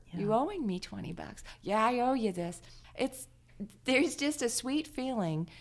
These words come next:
Speaker 1: to know that, and maybe it's not money, to know that you truly were living free, not holding a debt over someone's head. Every time you saw them,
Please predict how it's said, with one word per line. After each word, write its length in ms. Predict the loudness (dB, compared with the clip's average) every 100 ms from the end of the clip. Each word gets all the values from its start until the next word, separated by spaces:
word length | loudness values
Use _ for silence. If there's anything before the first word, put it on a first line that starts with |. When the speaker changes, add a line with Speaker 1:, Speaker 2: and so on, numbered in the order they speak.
| -10
Speaker 1:
to 120 | -4 -2
know 400 | 4 4 4 2
that, 300 | 2 2 -2 -10 -6 0
and 160 | 2
maybe 260 | 2 2 2
it's 160 | 4 2
not 360 | 2 2 -2 -8 -4
money, 540 | -2 0 -2 -6 -10 -16 -20 -20 -20 -20 -20 -20 -12 -4
to 140 | 0
know 420 | 4 6 6 4
that 320 | 0 -2 -4 -10 -6
you 200 | -2 -2
truly 640 | -2 -2 0 0 0 -2
were 200 | 2 4
living 360 | 4 2 0 -4
free, 640 | -4 0 2 0 -2 -8 -12 2
not 420 | 4 4 2 -2
holding 580 | 0 2 2 0 0 0
a 60 |
debt 360 | 2 2 4 2
over 260 | 0 -2
someone's 480 | -2 0 2 2 0
head. 240 | 4 4 6
Every 200 | 2 0
time 260 | -2 0
you 100 | 4
saw 300 | 4 8 8
them, 180 | 8 4